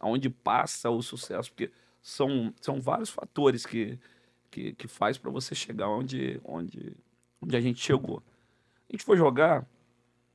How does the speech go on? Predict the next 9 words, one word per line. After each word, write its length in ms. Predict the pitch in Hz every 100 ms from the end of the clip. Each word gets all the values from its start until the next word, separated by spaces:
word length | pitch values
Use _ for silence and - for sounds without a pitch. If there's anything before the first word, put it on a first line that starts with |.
| _ _ _ _ _ _ _ _
em, 760 | 123 123 120 117 113 107 104 - _ - _ 127
em 100 | 131
Brasília 800 | 135 180 135 120 135 180 185 202 _ _ -
contra 260 | 110 113
o 40 | 107
Vasco, 500 | - 98 - - - _ _ _ _ _
de 160 | 123 180
Bra-, 140 | 175
quarta-feira. 920 | - - 139 - 156 - 117 113 80